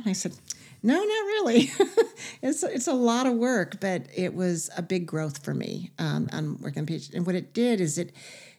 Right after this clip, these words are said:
really helped me to frame my worldview and my why, and realized right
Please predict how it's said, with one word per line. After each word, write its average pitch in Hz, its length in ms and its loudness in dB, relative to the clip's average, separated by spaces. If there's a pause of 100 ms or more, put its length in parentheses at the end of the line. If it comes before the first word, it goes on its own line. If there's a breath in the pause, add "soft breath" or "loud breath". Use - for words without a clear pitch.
(100)
really 226 240 8
helped 214 220 6
me 180 80 4
to 175 80 -2
frame 160 300 -2
my 156 140 0
worldview 151 720 -4 (120)
and 175 100 2
my 151 140 2
why, 143 540 -4 (260)
and 151 500 0 (360 soft breath)
realized 170 880 2 (420)
right 180 360 0